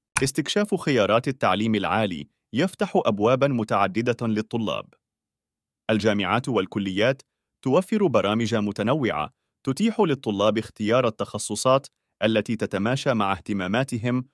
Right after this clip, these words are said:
وطموحاتهم المهنية. التخصصات الأكثر طلبًا في السوق تشمل مجالات التكنولوجيا، الصحة، والهندسة. اختيار تخصص يتماشى مع متطلبات السوق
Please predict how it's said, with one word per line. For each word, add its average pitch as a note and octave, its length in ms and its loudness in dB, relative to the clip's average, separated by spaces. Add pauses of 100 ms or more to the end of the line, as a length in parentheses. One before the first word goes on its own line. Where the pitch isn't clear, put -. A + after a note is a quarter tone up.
(160)
وطموحاتهم G#2 880 -2
المهنية. F#2+ 540 -4 (420)
التخصصات D#3+ 720 0
الأكثر A2+ 580 -2
طلبًا A2 420 2
في - 100 -12
السوق C3 420 -2 (320)
تشمل G#3+ 320 0
مجالات A2+ 520 2
التكنولوجيا، A#2 800 0 (340)
الصحة، C3 580 0 (220)
والهندسة. G2+ 680 0 (760)
اختيار F#3+ 440 2
تخصص C3+ 560 -2
يتماشى A2+ 760 0
مع F#2 220 0
متطلبات F#2+ 680 -2
السوق B2+ 440 -2